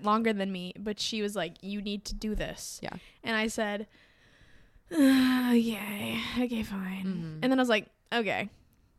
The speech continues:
Speaker 1: And then when I did it, it was really nice 'cause it was after I graduated college and I got an art minor, and so it was a new way for me to have an art outlet.
Speaker 2: Mm-hmm.
Speaker 1: 'Cause that's one of my favorite parts about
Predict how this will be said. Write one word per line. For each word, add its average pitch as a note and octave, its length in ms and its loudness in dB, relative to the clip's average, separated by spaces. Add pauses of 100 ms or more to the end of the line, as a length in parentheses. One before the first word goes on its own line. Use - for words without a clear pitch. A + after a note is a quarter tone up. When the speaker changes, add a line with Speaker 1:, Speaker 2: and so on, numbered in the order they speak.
(140)
Speaker 1:
And A3+ 120 0
then G#3 280 -2
when G3+ 140 -4
I G3 80 -2
did A3+ 160 -2
it, F#3+ 220 -6 (100)
it A#3+ 380 8 (400)
was A#3+ 180 0
really A#3+ 200 -2
nice C#4 240 0
'cause B3 180 -2
it - 20 0
was A3 100 -2
after G#3 220 0
I B3+ 40 -2
graduated B3 460 -2
college G3 340 -2
and G3+ 120 -6
I G3 100 -4
got G3+ 240 -2
an G3+ 160 -6 (140)
art G#3+ 160 -4
minor, G3+ 520 -6
and A3 140 -4
so A3 160 -4
it G#3+ 40 0
was G#3+ 120 -2
a G#3 60 -2
new G3+ 200 -2
way G3+ 340 -2
for - 180 -10
me G3+ 140 -4
to F#3+ 320 -6 (640)
have A3 760 0 (640)
an A3 120 -6 (140)
art G#3 320 -2
outlet. C4 540 -2 (180)
Speaker 2:
Mm-hmm. A3 300 -8 (380)
Speaker 1:
'Cause B3 200 -2
that's A3 240 2
one C#4 160 2
of C4+ 80 4
my A#3 120 4
favorite G#3+ 260 2
parts A3+ 280 2
about A3+ 380 2